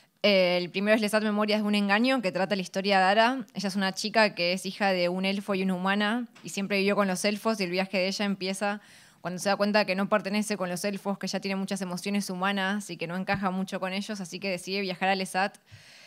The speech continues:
que es un reino de humanos, y ahí empieza a vivir como una serie de aventuras que la van a ayudar a darse cuenta dónde ella pertenece. Y bueno, después está el segundo libro, Lestat el trono vacío, y el último que salió hace unos meses, Lestat la corte del hechicero, que completa la trilogía,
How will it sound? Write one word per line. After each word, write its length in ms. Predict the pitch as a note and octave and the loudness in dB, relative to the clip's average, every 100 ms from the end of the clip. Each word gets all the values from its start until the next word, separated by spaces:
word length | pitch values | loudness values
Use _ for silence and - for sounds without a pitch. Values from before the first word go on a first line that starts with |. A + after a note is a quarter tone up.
| - _ | -20 _
que 100 | F#3+ | -6
es 60 | G#3 | -4
un 120 | F#3+ | 0
reino 260 | F#3+ G3+ | 0 2
de 80 | G3 | 2
humanos, 600 | F#3+ G3+ G#3+ A3+ B3 A#3+ | 2 2 2 2 0 -2
y 60 | E3+ | -4
ahí 120 | E3+ | -4
empieza 320 | F#3 F3+ F#3 | -4 -6 -4
a 40 | F#3 | -4
vivir 260 | F3 F#3 | -2 -4
como 140 | F#3 F#3+ | -2 -2
una 120 | F#3 | -4
serie 280 | F#3 F#3+ F#3 | -4 -2 0
de 40 | |
aventuras 540 | F3 F3 F3+ F#3 G3 G3 | 0 -2 -6 -4 -4 -4
que 80 | |
la 80 | D#3+ | -6
van 100 | E3 | -4
a 40 | F#3 | -6
ayudar 260 | - F3 | -6 -2
a 40 | F3 | -2
darse 280 | F3+ F3+ E3 | -2 -6 -8
cuenta 540 | F3 F#3 F#3 F3 F3+ | -6 -4 -2 -2 -4
dónde 240 | F3+ F#3+ F3 | -6 -4 -2
ella 220 | F3+ F#3+ | -4 -4
pertenece. 640 | F3 F3 F#3+ G3+ A3 B3+ - _ _ _ - - - - - - _ - | -6 -6 -6 -4 -4 -4 -12 _ _ _ -20 -20 -20 -20 -20 -20 _ -6
Y 180 | G3 | -2
bueno, 180 | G3 G3 | 0 -2
después 180 | F#3+ A#3 | 0 2
está 100 | A3+ | 2
el 80 | G#3 | 2
segundo 340 | A3 G#3+ G#3+ | 2 4 4
libro, 320 | G#3 A#3 A#3 A#3 | 4 4 6 4
Lestat 240 | F3+ G3+ | 2 0
el 80 | G#3 | -2
trono 260 | F#3+ A3 G#3 | 0 0 2
vacío, 580 | G3+ - A#3+ D#4 D#4+ - _ - _ - | 0 0 2 2 0 -8 _ -20 _ -8
y 180 | G3+ F#3+ | -2 0
el 80 | G3 | 0
último 280 | G3+ G#3+ | 2 2
que 60 | G3+ | 2
salió 180 | G3+ G3 | 0 0
hace 100 | G#3 | 2
unos 140 | G3 | 2
meses, 300 | G3 G3+ G#3+ | 2 0 0
Lestat 260 | F#3+ F3+ F#3+ | 0 -2 0
la 100 | G3 | 2
corte 220 | G3 G3+ | 4 2
del 100 | F#3+ | 0
hechicero, 380 | F3+ E3+ G3 G#3+ | -2 -4 0 0
que 120 | F#3+ | 0
completa 640 | D#3+ D#3+ F3+ F#3+ G3 G#3+ F3 | -4 -6 -6 0 0 0 -4
la 100 | E3 | -6
trilogía, 680 | D#3+ E3+ E3 F#3+ E3+ G3+ | -4 -6 -6 -4 -2 -4